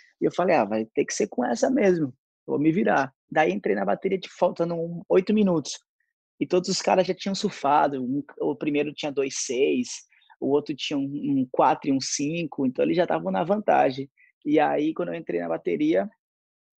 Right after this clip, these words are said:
eu olhei pro mar e eu falei, "E cadê minha prioridade?" Aí os caras não tinham me visto ainda, eu tive que pegar qualquer onda pra galera fa-, ter, é, me ver, me dar a última prioridade. Enfim, aí eu só sei que eu peguei uma onda, fiz um cinco, e na última onda eu fiz um oito.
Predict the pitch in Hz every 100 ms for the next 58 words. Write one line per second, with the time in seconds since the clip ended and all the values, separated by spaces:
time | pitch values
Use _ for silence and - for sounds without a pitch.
0 | - 175 151 156 - 151 143 147 175 170
1 | - 175 180 175 _ _ - 233 285 262
2 | 247 220 208 170 147 127 127 - 143 -
3 | 170 170 214 220 190 180 135 143 - -
4 | 135 127 127 156 143 - 143 147 147 165
5 | - 160 131 135 165 - 156 135 135 131
6 | 127 - - _ - 139 135 139 131 147
7 | 123 139 165 220 - - _ 151 147 175
8 | 175 180 180 175 - 147 139 123 120 143
9 | 165 208 - _ _ _ 220 208 190 143
10 | 151 - - 202 - - - 220 170 175
11 | 180 214 208 160 170 180 156 160 170 -
12 | 156 165 - 165 180 - - 160 151 151
13 | 214 - 196 175 190 - 180 196 160 160
14 | -